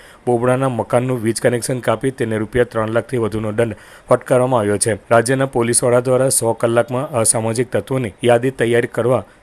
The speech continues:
દરેક જિલ્લાના પોલીસ વિભાગને સૂચનાઓ આપી હતી, જે અંતર્ગત ભરૂચ જિલ્લા પોલીસ વડા મયુર ચાવડાના માર્ગદર્શન હેઠળ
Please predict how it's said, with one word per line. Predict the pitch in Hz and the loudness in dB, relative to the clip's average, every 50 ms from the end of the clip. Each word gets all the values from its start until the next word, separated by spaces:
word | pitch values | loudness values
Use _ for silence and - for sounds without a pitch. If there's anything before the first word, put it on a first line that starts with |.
| _ _ - | _ _ 2
દરેક | 123 123 135 131 | 4 4 4 2
જિલ્લાના | 120 135 135 131 135 135 135 | 2 0 0 2 2 0 -2
પોલીસ | 131 - 127 113 120 113 - | -2 -2 -2 -2 -2 -4 -4
વિભાગને | 135 123 120 117 120 127 | -2 0 0 0 0 -2
સૂચનાઓ | 131 - - 107 - - 120 120 | -4 -4 -6 -8 -8 -6 -4 0
આપી | 131 117 104 - 110 101 | 0 0 0 -2 -4 -4
હતી, | 101 101 - 107 98 - - - - - - | -4 -4 -6 -8 -8 -8 -18 -20 -20 -18 -6
જે | 110 117 123 | 2 4 4
અંતર્ગત | 127 127 135 131 123 131 139 127 | 4 4 4 0 0 0 -2 0
ભરૂચ | 113 113 113 117 113 | 0 0 0 0 0
જિલ્લા | 107 120 117 120 127 | 0 0 2 2 0
પોલીસ | 127 - 113 107 104 110 - - | 0 0 -2 -2 -2 -2 -2 -2
વડા | 120 113 120 | 0 0 0
મયુર | 120 120 110 104 104 | 0 0 -2 -2 -2
ચાવડાના | 104 - 113 107 107 113 113 120 | -2 -2 -2 0 0 0 -2 -2
માર્ગદર્શન | 123 120 104 104 104 101 101 - - 104 98 | -2 -2 -2 -2 -4 -6 -8 -8 -8 -6 -4
હેઠળ | 104 113 - 127 107 | -4 -2 -2 -2 -2